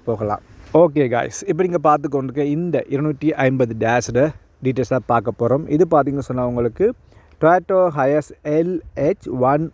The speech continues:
ஒன் த்ரீ. இதுதான் இந்த வேனுடைய கரெக்டான மாடல். Dora ஃபைவ், Deca Dora ஃபைவ் என்னும் இதை சொல்லுவாங்க.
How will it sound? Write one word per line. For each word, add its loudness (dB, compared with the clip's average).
ஒன் -2
த்ரீ. -2
இதுதான் 0
இந்த -2
வேனுடைய 0
கரெக்டான -2
மாடல். 0
Dora 4
ஃபைவ், 0
Deca -2
Dora 0
ஃபைவ் 0
என்னும் -4
இதை 0
சொல்லுவாங்க. 0